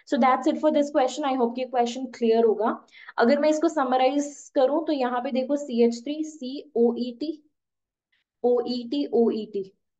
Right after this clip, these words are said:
ठीक है, एच प्लस डालोगे तो यहाँ पे आएगा एच प्लस, उसके बाद ये यहाँ जाएगा, ये यहाँ से निकलेगा। तो पहले step में तो हमारे पास क्या हुआ, Double bond आया यहाँ पे,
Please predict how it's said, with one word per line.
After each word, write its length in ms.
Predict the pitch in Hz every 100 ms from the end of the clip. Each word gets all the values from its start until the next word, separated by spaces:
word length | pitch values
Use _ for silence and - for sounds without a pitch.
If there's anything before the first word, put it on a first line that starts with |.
| _ _ _ -
ठीक 100 | 269
है, 160 | -
एच 140 | 240 -
प्लस 280 | 302 302 302
डालोगे 340 | 269 277 311
तो 80 | 302
यहाँ 260 | 269 254
पे 140 | 240 269
आएगा 200 | 262 269
एच 240 | 220 226
प्लस, 320 | - 180 - -
उसके 260 | 202 285
बाद 200 | 285 285
ये 100 | 277
यहाँ 320 | 277 254 294 269
जाएगा, 300 | 269 254 285
ये 100 | 277
यहाँ 240 | 247 226
से 120 | 254
निकलेगा। 360 | 214 180 180 202
तो 100 | 240
पहले 320 | 240 240 254
step 220 | 294 269 262
में 100 | 262
तो 80 |
हमारे 280 | 262 254 226
पास 260 | 233 254 -
क्या 120 | 233
हुआ, 220 | 226 240
Double 320 | 233 214 226
bond 240 | 233 226 214
आया 160 | 208
यहाँ 340 | 226 196 175
पे, 100 | 175